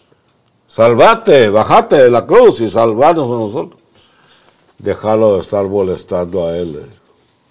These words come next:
"Nosotros merecemos el castigo porque somos ladrones, asesinos y todo".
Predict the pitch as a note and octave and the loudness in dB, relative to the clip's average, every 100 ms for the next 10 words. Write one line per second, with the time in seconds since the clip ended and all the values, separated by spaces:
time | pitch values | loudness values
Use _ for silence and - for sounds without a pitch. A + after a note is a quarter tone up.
0 | _ _ _ _ _ - G#2+ G2+ - C3+ | _ _ _ _ _ -12 -6 -6 0 2
1 | D#3 D3 B2+ F2+ G2+ F#2+ F2 A2+ G2 G2 | 2 2 -4 -2 -4 -4 -4 -4 -4 -6
2 | F#2+ E2+ E2 E2 - - C3 A#2 D#2+ - | -8 -8 -6 -10 -10 -6 -4 -2 -6 -10
3 | _ _ _ _ _ - G#2 F2+ - A2 | _ _ _ _ _ -10 -10 -10 -8 -8
4 | G2 F#2+ F#2 E2 D#2 G2 A2 G2 E2 - | -6 -6 -6 -8 -6 -4 -2 -4 -10 -10
5 | E2 E2 E2 - A#2 G2 E2 D2 C#2 - | -12 -10 -12 -6 -6 -6 -10 -16 -18 -14
6 | D#2+ | -14